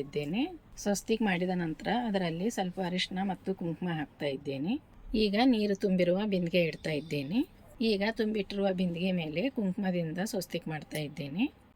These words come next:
ಸ್ವಸ್ತಿಕ್ ಮಾಡಿದ ನಂತರ ಒಂದು ಅರಿಶಿನದ್ದು ಲೈನು, ಒಂದು ಕುಂಕುಮದ ಲೈನು ಈ ರೀತಿ ಬಿಂದಿಗೆ ಸುತ್ತ ಹಚ್ಬೇಕಾಗುತ್ತೆ. ಈ ರೀತಿ ನೀವು ಕುಂಕುಮದ್ದು ಮತ್ತು ಅರಿಶಿನದ್ದು ಲೈನ್ ಹಾಕಿಲ್ಲ ಅಂದ್ರೂ ಕೂಡನು ಒಂದು ಸ್ವಸ್ತಿಕ್ ಆದ್ರೂ ತೆಗೆದುಕೊಳ್ಳಿ. ಈಗ ಬಿಂದಿಗೆಯಲ್ಲಿ ಸ್ವಲ್ಪ ಅರಿಶಿನ ಮತ್ತು ಕುಂಕುಮ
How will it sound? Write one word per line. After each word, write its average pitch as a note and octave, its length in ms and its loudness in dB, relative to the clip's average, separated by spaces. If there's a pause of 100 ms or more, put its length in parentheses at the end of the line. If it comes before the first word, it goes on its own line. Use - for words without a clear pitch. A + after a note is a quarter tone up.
(200)
ಸ್ವಸ್ತಿಕ್ A3+ 420 0
ಮಾಡಿದ F#3+ 340 4
ನಂತರ D#3+ 360 -2 (300)
ಒಂದು G3 200 2 (140)
ಅರಿಶಿನದ್ದು G3 580 0 (200)
ಲೈನು, F3+ 280 0 (100)
ಒಂದು F#3+ 300 2
ಕುಂಕುಮದ F3+ 460 0
ಲೈನು E3 300 -2
ಈ G#3+ 160 2
ರೀತಿ F3 320 -2 (100)
ಬಿಂದಿಗೆ F3+ 320 2
ಸುತ್ತ E3 240 -6 (120)
ಹಚ್ಬೇಕಾಗುತ್ತೆ. D#3+ 760 -6 (540)
ಈ A3+ 140 2 (120)
ರೀತಿ F#3 220 0 (120)
ನೀವು G3+ 240 2 (140)
ಕುಂಕುಮದ್ದು G3+ 540 0
ಮತ್ತು F#3+ 240 -2
ಅರಿಶಿನದ್ದು F#3 460 0 (100)
ಲೈನ್ F#3 200 2
ಹಾಕಿಲ್ಲ F#3 400 0
ಅಂದ್ರೂ E3+ 200 -2
ಕೂಡನು E3 420 -2 (140)
ಒಂದು F3+ 280 2
ಸ್ವಸ್ತಿಕ್ G3 440 -2
ಆದ್ರೂ F3+ 220 0
ತೆಗೆದುಕೊಳ್ಳಿ. D#3+ 680 -2 (440)
ಈಗ G3+ 140 2 (160)
ಬಿಂದಿಗೆಯಲ್ಲಿ G3 600 4
ಸ್ವಲ್ಪ F3+ 300 0
ಅರಿಶಿನ F#3 320 0 (160)
ಮತ್ತು F#3+ 240 -2
ಕುಂಕುಮ F3+ 320 0